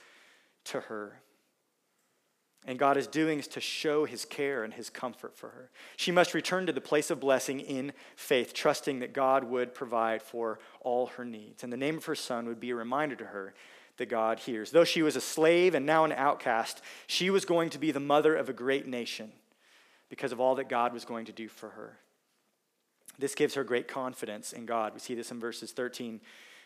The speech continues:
through sixteen. She calls the name of the Lord who spoke to her, "You are a God of seeing." For she said, "Truly, here I have heard him who looks after me." Therefore, the well was called Beer Lahai Roi, and it lies between Kadesh and Bered.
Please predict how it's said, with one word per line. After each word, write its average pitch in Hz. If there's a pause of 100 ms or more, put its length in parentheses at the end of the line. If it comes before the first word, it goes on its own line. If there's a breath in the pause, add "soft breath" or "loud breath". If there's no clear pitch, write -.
(100)
through 123
sixteen. 117
She -
calls 143
the 131
name 135
of 151
the 160
Lord 143
who 147
spoke 123
to 139
her, 110
"You 147
are 123
a 120
God 117
of 113
seeing." 107 (920 soft breath)
For 147
she 143
said, 123
"Truly, 143
here 131
I 117
have 120
heard 131
him 104
who 113
looks 110
after 98
me." 104 (480 soft breath)
Therefore, 147
the 120
well 127
was 120
called 113
Beer 117
Lahai 110
Roi, 127 (400 loud breath)
and -
it -
lies 117
between 120
Kadesh 120
and 123
Bered. 110